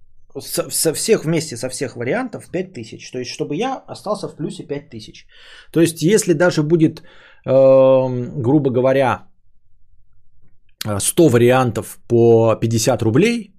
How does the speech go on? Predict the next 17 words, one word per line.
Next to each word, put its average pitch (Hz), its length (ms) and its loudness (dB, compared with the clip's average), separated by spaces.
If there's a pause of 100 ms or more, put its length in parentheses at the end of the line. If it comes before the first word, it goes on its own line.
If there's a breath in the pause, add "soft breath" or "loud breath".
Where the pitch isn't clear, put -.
(1200)
то 131 420 4
выиграет 156 460 2
тот, 175 180 4
у 135 60 0
кого 135 200 4
будет 131 200 2
пятьдесят 120 260 0
один 110 240 0
рубль. 95 320 -6
То 107 100 -4
есть, 101 120 -4
кто-то 113 240 -2
вот 104 160 -4
еще 113 180 -4
один 104 180 -2
рубль 107 220 -2
задонатит, 127 600 -2